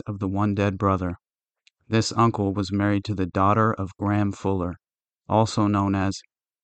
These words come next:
the Godfather of Al-Qaeda, one of the most important C I A architects of using Islamic jihadist terrorists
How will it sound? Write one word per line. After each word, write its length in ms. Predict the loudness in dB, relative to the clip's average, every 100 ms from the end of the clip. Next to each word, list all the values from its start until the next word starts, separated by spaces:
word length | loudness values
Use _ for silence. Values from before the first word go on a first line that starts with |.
| _ -2
the 160 | -2
Godfather 680 | 4 6 6 4 2 4 2
of 180 | 0 0
Al-Qaeda, 560 | 0 -2 0 0 0 -4 _ _ _ _ _ _ _ _ _ _
one 140 | 0 2
of 80 |
the 100 | 2
most 320 | 4 4 2 -2
important 520 | -2 2 2 2 -2
C 220 | 0 2
I 120 | 4
A 200 | 4 4
architects 720 | 4 2 0 -6 -2 -4 -4 -8
of 100 | -4
using 400 | -2 -2 -2 -2
Islamic 560 | -2 0 2 2 0
jihadist 600 | -2 -2 2 2 2 -2
terrorists 640 | -2 0 0 -2 -6 -10